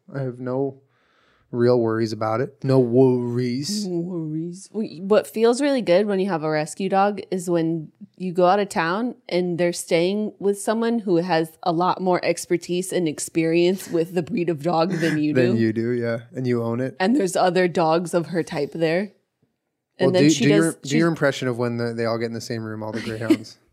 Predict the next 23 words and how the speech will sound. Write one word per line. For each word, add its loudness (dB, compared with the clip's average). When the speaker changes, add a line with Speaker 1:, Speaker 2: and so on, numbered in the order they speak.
Speaker 2:
They 0
all 0
just -4
stand 2
next -4
to -2
each -2
other 0
and, -4
like, -4
don't 0
look -6
at -2
each -4
other, 0
don't 0
interact. -2
They -4
just -8
go, -8
"Sup, -6
we're -6
greyhounds." -6